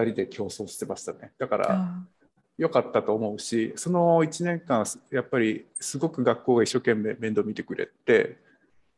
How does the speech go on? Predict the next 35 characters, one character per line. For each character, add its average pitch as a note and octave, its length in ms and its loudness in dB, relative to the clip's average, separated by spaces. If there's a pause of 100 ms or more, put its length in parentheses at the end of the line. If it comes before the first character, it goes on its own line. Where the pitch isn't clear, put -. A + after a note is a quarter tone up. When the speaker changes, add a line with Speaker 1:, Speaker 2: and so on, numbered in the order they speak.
(140)
Speaker 1:
え G#2+ 640 8
ー - 60 -20
っ - 40 -20
と、 - 880 0 (400)
あ C3+ 100 4
れ D#3+ 100 6
が D#3+ 120 6
あ - 20 6
っ D#3 100 0
た B2+ 120 2
か G#2 120 -2
ら、 G2 120 -4
な F#2+ 140 -6
ん - 20 -8
で - 60 -20 (140)
す - 120 -16
か、 F2+ 160 -6 (260)
す-、 - 240 -10 (160)
あ B2+ 60 -4
の、 G2 100 -2
ア G#2+ 80 0
カ C3+ 140 2
デ A#2+ 80 6
ミ A2 100 2
ッ G#2 100 -8
ク - 120 -18
ス - 120 -12
に - 120 -12
は、 - 80 -12 (720)
な G#2 80 -10
ん F2 60 -12
で - 80 -20
す - 40 -14
か F2 100 -14
ね、 - 40 -18